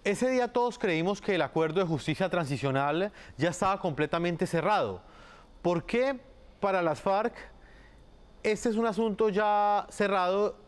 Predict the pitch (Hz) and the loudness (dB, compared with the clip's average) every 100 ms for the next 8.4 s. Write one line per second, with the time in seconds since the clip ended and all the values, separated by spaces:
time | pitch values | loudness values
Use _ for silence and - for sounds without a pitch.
0 | - 175 160 151 196 185 214 190 147 139 | -8 -4 -2 -2 -2 -2 0 0 2 2
1 | 165 175 185 202 - 143 - 180 180 185 | 2 0 0 -2 -4 -6 -2 -2 0 0
2 | 202 208 190 202 196 196 - - - - | 2 0 -2 -2 -2 -2 -12 -20 -16 -4
3 | 151 151 151 135 135 143 113 226 226 117 | -2 0 0 0 0 -2 -2 0 0 -2
4 | 92 - - - - - - 202 202 220 | -8 -16 -20 -20 -20 -20 -2 0 2 2
5 | 220 214 214 180 156 156 180 190 160 160 | 2 2 2 0 0 0 0 0 0 0
6 | 170 185 180 147 156 170 175 151 127 - | 0 0 0 0 0 -2 -2 0 0 0
7 | 160 156 185 - 160 139 120 143 180 180 | 0 0 -2 -2 0 0 0 0 0 0
8 | 180 180 180 202 | 2 2 0 -2